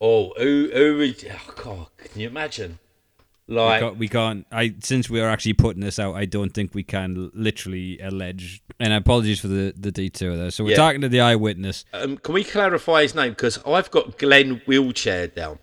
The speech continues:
Speaker 2: Well chill. Yeah,
Speaker 1: Well
Speaker 2: Glenn,
Speaker 1: chill.
Speaker 2: Glenn,
Speaker 1: Well
Speaker 2: well
Speaker 1: chill.
Speaker 2: chill.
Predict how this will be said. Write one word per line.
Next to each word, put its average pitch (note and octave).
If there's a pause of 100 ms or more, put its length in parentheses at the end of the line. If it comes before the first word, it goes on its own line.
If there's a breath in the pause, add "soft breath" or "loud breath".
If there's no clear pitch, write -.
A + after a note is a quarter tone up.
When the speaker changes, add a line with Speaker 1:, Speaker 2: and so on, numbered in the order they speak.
(140)
Speaker 2:
Well C3
chill. F#2+ (400)
Yeah, F#2+
Speaker 1:
Well D3
Speaker 2:
Glenn, C#3+
Speaker 1:
chill. C3+
Speaker 2:
Glenn, G#2+ (120)
Speaker 1:
Well C#3
Speaker 2:
well B2+
Speaker 1:
chill. A2+
Speaker 2:
chill. G#2